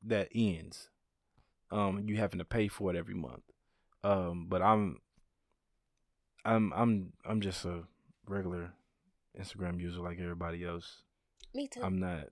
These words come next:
Speaker 1: I'm not, I should be more, probably more serious about, like, doing content and this, that, and the third, but, like,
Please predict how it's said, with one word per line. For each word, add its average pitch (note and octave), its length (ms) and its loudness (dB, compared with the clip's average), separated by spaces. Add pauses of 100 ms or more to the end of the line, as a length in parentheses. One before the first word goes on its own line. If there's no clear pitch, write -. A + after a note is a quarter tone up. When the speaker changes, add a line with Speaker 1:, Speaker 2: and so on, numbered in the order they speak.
(160)
Speaker 1:
I'm G#2 160 0
not, F#2+ 280 0 (960)
I B2+ 80 2
should C#3 160 2
be B2 120 4
more, A2 240 4
probably C3 380 4
more A2+ 280 4
serious A#2 360 0
about, A2 340 4
like, G#2 240 0
doing G2+ 220 0
content G2 640 -2
and F2 120 -6
this, G2 180 -6
that, F#2+ 120 -2
and F2 120 -6
the E2 40 -12
third, F#2 320 0
but, D#2+ 120 -4
like, D#2 220 -6